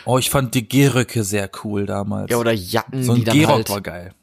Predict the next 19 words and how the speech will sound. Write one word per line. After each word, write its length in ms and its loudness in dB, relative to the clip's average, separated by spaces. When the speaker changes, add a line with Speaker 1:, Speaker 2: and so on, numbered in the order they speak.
Speaker 2:
Jacken, 400 -4
die 120 -2
halt 160 0
länger, 520 2
kürzer, 600 0
Mäntel 520 -2
und 160 -4
sowas, 220 -4
das 240 -6
gibt 260 -4
es 140 0
heute 260 0
gar 180 -2
nicht 200 -8
mehr. 180 -4
Heute 240 0
ist 220 -4
alles 340 2
so 260 0